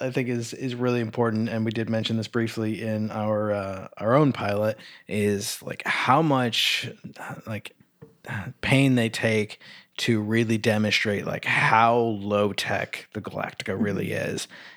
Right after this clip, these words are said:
Speaker 1: and, like, how important that becomes as the, the series progresses. Like, you know, you mentioned, like, they're on, uh, basically, like, voice only wireless, uh, communication between,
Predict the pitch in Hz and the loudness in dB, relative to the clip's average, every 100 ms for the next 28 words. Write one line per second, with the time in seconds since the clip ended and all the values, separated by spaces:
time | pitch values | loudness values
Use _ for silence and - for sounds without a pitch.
0 | - 110 101 98 101 - - 117 120 117 | -4 0 0 0 -2 0 2 4 2 0
1 | 117 107 101 98 - 107 - 151 104 101 | 0 0 -2 -4 -6 -8 0 0 0 -2
2 | - 107 104 - 104 98 98 - 107 - | -4 -2 -2 -4 -6 -6 -8 -12 -10 -8
3 | 101 98 - - 120 139 104 92 - - | -6 -6 -10 -6 -2 0 -2 -10 -12 -18
4 | - - - 101 101 104 104 104 98 98 | -20 -10 -4 -4 -2 -2 -2 -2 -6 -4
5 | 101 98 98 101 110 _ _ - 101 98 | -2 0 -2 -6 -10 _ _ -10 -6 -4
6 | - 101 - 101 101 101 117 117 117 117 | -2 -4 -2 -4 -6 2 4 4 4 2
7 | 110 107 104 107 107 104 104 - - - | 4 2 4 6 6 2 0 -4 -6 -10
8 | 113 107 104 117 104 - 113 - 104 101 | -6 -4 -2 0 0 2 2 2 -2 -2
9 | 113 107 107 | -2 0 0